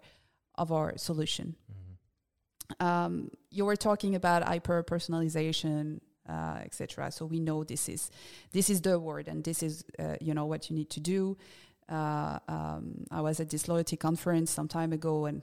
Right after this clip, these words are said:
Speaker 1: we were talking not about segmentation anymore, but about the segment of me.
Speaker 2: Mm.
Speaker 1: You know, it's how you can be granular enough to provide the, exactly the right product at the right time to the right person. So I wouldn't say that we are there yet. You know, we're still young, but this is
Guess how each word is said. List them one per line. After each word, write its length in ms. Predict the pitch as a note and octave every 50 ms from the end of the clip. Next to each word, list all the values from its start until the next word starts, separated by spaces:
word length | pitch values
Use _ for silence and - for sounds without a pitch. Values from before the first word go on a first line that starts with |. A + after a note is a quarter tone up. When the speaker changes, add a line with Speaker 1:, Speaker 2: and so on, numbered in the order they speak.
| - -
Speaker 1:
we 80 | F3 E3
were 140 | D#3 D#3
talking 540 | D#3 - - E3+ E3 - E3 D#3+ D#3 D#3 D#3+ - _ _ _ _ _ _ -
not 260 | F3 F3 E3+ F3 E3+
about 280 | F3 D#3+ D#3 D3+ D3 -
segmentation 840 | - - G3 F3+ E3+ E3 D#3+ D#3 - G3+ G#3+ A3 - - G3 E3+ D#3+ - - -
anymore, 340 | E3+ E3+ E3 D#3+ D#3 D#3 D#3
but 160 | D#3 E3 D#3+
about 280 | D#3+ D#3 D#3+ D#3 D#3 D#3
the 80 | D#3+
segment 420 | D#3 - - D#3+ D#3 D#3+ D#3+ D#3 -
of 220 | - D3+ D#3 D#3
me. 340 | F3 F#3+ F#3+ D#3+ D3+ D#3 E3 - - -
Speaker 2:
Mm. 120 | A2 G2 F#2+ - -
Speaker 1:
You 80 | - D#3+
know, 180 | D#3+ D#3 D#3+
it's 200 | D#3+ D#3+ D#3+ -
how 560 | - - - - E3+ E3 E3 E3 E3 D#3+ D#3+ D#3+
you 100 | D#3+ E3
can 200 | D#3 - D#3+ D#3
be 120 | D#3 D#3 D#3
granular 580 | D#3 E3 E3+ E3 E3 E3 D#3+ D#3 D#3 D#3 D3+ D3+
enough 460 | D#3 D#3 D#3 D#3 D#3 D3+ D3+ - -
to 100 | - E3
provide 520 | D#3+ - - D#3 D3+ D#3 D3+ D3+ D3+ D3
the, 140 | D3+ D#3 D3+ D3+
exactly 460 | D#3 D#3+ D#3 - - D3+ D3 - - D#3
the 80 | D#3 D#3
right 240 | D3+ D#3 D#3 D#3 D#3
product 340 | - - D#3+ D#3 D3+ D3+ -
at 140 | - D#3+ D#3
the 80 | D3+ D3+
right 200 | D3+ D3+ - C#3
time 200 | - D3+ D#3 D#3
to 80 | D#3
the 80 | D#3 -
right 240 | - - - - -
person. 340 | - - - - - - - _ - - - - _ _ _ _ _ _
So 240 | - - F3 E3+ E3+
I 60 | - F3+
wouldn't 280 | F3+ A3+ C4+ C#4 B3+ A#3
say 140 | - A3+
that 160 | G#3+ G3+ G3 F#3+
we 80 | F#3+
are 80 | F3+ E3+
there 260 | E3 F3 F3+ F3+ F#3
yet. 400 | F3+ F3 E3 E3 E3 D#3+ - -
You 120 | - E3+ D#3+
know, 100 | D#3+ D#3+
we're 180 | E3 E3 E3+ F3+
still 240 | F3 - - G3+ F#3
young, 380 | E3+ E3 E3 D#3+ D#3+ D#3+ E3+
but 200 | E3 D#3 E3+ E3
this 200 | E3 E3+ E3 -
is 140 | F3 E3 D#3